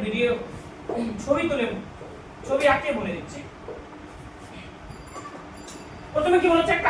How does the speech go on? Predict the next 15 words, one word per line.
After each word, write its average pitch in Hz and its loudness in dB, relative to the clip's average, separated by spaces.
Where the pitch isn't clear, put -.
আয়তক্ষেত্র, 202 6
আমরা 196 4
এই 196 2
যে 196 2
আয়-, 185 4
আয়তক্ষেত্র 196 0
আঁকিয়ে 170 -2
নিলাম, 151 -6
এটা 254 6
হলো 240 12
আয়তক্ষেত্র, 233 4
এটা 196 8
হলো 190 10
দৈর্ঘ্য, 190 4
এটা 269 12